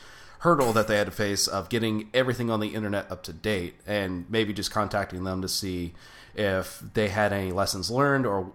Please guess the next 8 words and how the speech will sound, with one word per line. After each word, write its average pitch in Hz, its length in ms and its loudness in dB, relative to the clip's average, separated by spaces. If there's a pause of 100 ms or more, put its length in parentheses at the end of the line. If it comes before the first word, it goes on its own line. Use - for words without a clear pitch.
anything 120 360 -2
that 98 180 0
they 95 80 -2
wish 101 260 -2
was 90 160 -4
more, 90 640 -4
uh, 92 220 -4
automated, 104 720 2